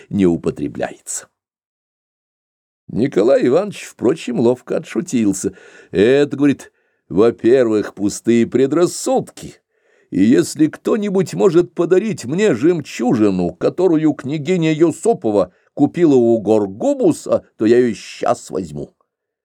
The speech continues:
Я, сударыня, тоже в свое время эти тонкости проходил и знаю, чего нельзя дарить. Девушке нельзя дарить бирюзы». Потому что бирюза, по понятиям персов, есть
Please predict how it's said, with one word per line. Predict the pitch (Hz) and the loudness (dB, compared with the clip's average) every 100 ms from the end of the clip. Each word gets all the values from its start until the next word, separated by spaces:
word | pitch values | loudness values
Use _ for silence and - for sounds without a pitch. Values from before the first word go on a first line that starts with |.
| _ _ - | _ _ -10
Я, | 90 147 247 | 0 2 2
сударыня, | 208 180 175 123 220 247 240 220 | 0 0 2 2 2 2 0 0
тоже | - 107 170 226 220 185 110 | 0 2 2 2 2 0 -2
в | - | -8
свое | 170 190 165 | -2 0 0
время | 147 135 101 95 | 2 2 2 0
эти | 113 104 - | 0 -2 -2
тонкости | 113 123 101 78 98 - 107 | -4 0 -2 0 -4 -2 -2
проходил | 95 101 95 95 92 - - | 0 0 -2 -4 -4 -4 -2
и | 95 165 | 2 2
знаю, | 214 208 214 156 139 151 143 | 2 -2 0 2 0 0 -4
чего | - - 147 | -4 0 0
нельзя | 123 110 92 85 | 0 -2 -2 -4
дарить. | 80 76 65 - _ _ _ _ _ - | -4 -8 -10 -18 _ _ _ _ _ -16
Девушке | 64 117 139 254 156 - - 107 92 | -2 2 4 2 0 -2 -8 -4 -2
нельзя | 90 87 73 82 110 | 0 0 0 0 0
дарить | 151 113 95 185 143 | 0 0 0 -2 -4
бирюзы». | 87 113 135 135 87 85 85 78 - _ _ _ _ _ 120 | 2 2 4 0 0 0 0 -4 -8 _ _ _ _ _ -2
Потому | 135 127 117 | 0 0 -2
что | 113 - | -2 -2
бирюза, | 92 87 80 76 67 78 113 156 | 0 0 -2 -2 -2 0 0 -2
по | 185 | -4
понятиям | 185 185 170 135 120 107 | -2 -2 -2 -2 -2 -2
персов, | 104 95 - 90 - - | -2 -2 -2 -8 -10 -18
есть | - 85 98 113 - | -4 2 2 2 -6